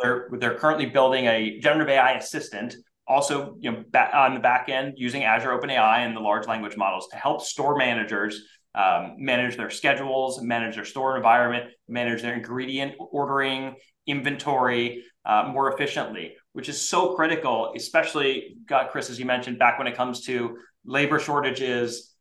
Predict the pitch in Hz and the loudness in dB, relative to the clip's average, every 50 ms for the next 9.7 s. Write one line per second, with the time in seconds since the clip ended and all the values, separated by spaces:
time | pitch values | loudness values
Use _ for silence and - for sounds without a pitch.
0 | _ - 104 98 90 87 87 80 - - 117 107 104 101 101 98 98 98 95 87 | _ -6 -4 -2 0 0 0 -2 -4 -6 -4 -2 -2 -2 -4 -6 -8 -2 0 0
1 | 85 85 82 82 82 85 80 - - - _ _ _ - - 82 85 - - 107 | 0 0 -2 -6 -12 -16 -18 -20 -20 -20 _ _ _ -16 -14 -14 -12 -12 -12 -8
2 | 101 98 98 101 - 117 110 104 107 110 110 - - 107 104 107 113 107 98 95 | -8 -6 -6 -8 -8 -4 -2 -2 -2 -2 -4 -6 -6 -4 -2 -2 -2 -4 -6 -10
3 | - - - 98 95 92 98 101 95 95 92 95 90 90 87 - 101 98 95 - | -14 -14 -12 -12 -12 -10 -10 -10 -10 -10 -8 -10 -10 -8 -8 -10 -10 -12 -12 -12
4 | 107 98 92 87 92 87 85 - 123 131 139 139 - - - 143 156 160 147 143 | -12 -12 -14 -12 -12 -10 -8 -6 -2 -2 -2 -2 0 4 6 6 6 6 4 2
5 | 139 135 123 123 - - _ _ - 120 120 - 131 143 139 151 147 131 - 135 | 2 0 0 -4 -10 -14 _ _ 2 2 4 6 6 4 4 2 -2 0 2 4
6 | 127 - 123 123 120 117 - - 123 139 151 - 143 143 139 131 123 - - _ | 4 4 4 0 -2 -4 -6 -8 -6 -2 -2 0 0 0 -2 -4 -6 -10 -14 _
7 | _ _ - - 151 151 156 156 151 147 139 139 139 131 131 131 131 131 131 131 | _ _ -2 2 4 4 6 4 2 2 4 4 6 6 8 6 6 4 2 0
8 | 131 - - _ - - 139 127 131 135 127 131 127 127 123 123 127 - - - | -6 -12 -14 _ -14 -12 -8 -4 -2 0 0 2 2 2 0 0 -2 -8 -8 -6
9 | 131 123 120 120 120 120 120 127 120 113 110 110 101 - | -4 -2 -2 -2 -2 -4 -2 0 2 2 4 2 0 0